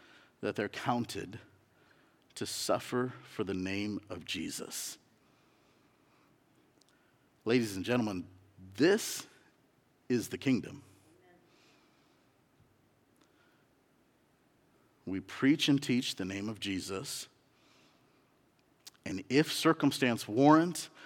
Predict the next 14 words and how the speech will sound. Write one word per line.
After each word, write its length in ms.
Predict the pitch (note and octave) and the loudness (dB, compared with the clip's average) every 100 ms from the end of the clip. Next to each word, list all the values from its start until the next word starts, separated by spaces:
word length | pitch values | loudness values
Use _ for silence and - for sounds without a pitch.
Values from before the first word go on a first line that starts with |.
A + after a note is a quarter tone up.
| - - | -20 -4
that 160 | A#2 G#2+ | -2 0
we 180 | A2+ | -2
suffer, 580 | G#2+ - - D3 D3 D#3+ | 0 0 4 4 4 0
that 160 | C3+ F#2+ | 2 -2
we're 120 | G2 | -6
persecuted 920 | D#2+ - C#3 D3 D#3 - D#3 D#3+ F3+ - - - - - _ G2+ | -8 -2 0 0 -2 0 2 4 2 -4 -20 -20 -20 -20 _ -8
in 120 | G2+ | -2
Jesus' 540 | - B2 C3 A#2 - | 2 4 2 0 -2
name, 460 | G#2+ B2 D#3 F#3 F3 - - _ _ _ _ _ _ _ _ _ _ _ _ _ _ _ _ - | 0 2 2 0 -6 -12 -20 _ _ _ _ _ _ _ _ _ _ _ _ _ _ _ _ -8
we 120 | G#2+ | -4
say, 160 | B2 | -2
"Thank 320 | A2 A#2+ A#2+ C#3+ | -2 -2 -2 -2
you, 40 | |
Jesus, 640 | B2+ A#2 G#2 G#2 - - | 0 0 0 -6 -4 -6